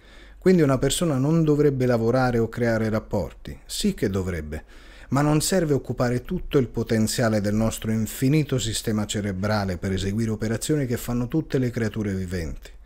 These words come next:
L'essere umano ha questo strumento cosmico per un motivo, e questo non può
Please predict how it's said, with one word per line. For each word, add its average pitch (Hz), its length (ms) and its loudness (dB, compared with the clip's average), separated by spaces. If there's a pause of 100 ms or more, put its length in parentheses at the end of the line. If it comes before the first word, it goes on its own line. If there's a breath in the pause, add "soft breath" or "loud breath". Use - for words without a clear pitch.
(520 loud breath)
L'essere 160 320 4
umano 160 520 2
ha 143 140 -8
questo 131 280 -2
strumento 135 580 2
cosmico 127 520 0
per 117 140 -2
un 113 120 0
motivo, 113 560 0
e - 140 -6
questo - 320 -2
non 131 320 2
può 160 340 2